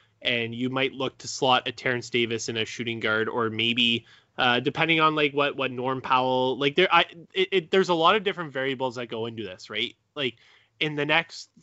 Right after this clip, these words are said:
three years, um, assuming that Terrence Davis is still on this team in three years,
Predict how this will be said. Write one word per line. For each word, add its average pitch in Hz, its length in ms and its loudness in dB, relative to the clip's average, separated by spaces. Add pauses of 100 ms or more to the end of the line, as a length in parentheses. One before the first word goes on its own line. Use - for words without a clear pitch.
(140)
three 165 280 -4
years, 113 720 -4 (100)
um, 110 480 -10
assuming 139 380 -6
that 127 120 -2
Terrence 131 280 -6
Davis 117 240 -2
is - 40 -8
still 123 180 -6
on 117 100 -6
this 117 140 -10
team 113 240 -8
in 110 60 -10
three 107 260 -12
years, 98 320 -8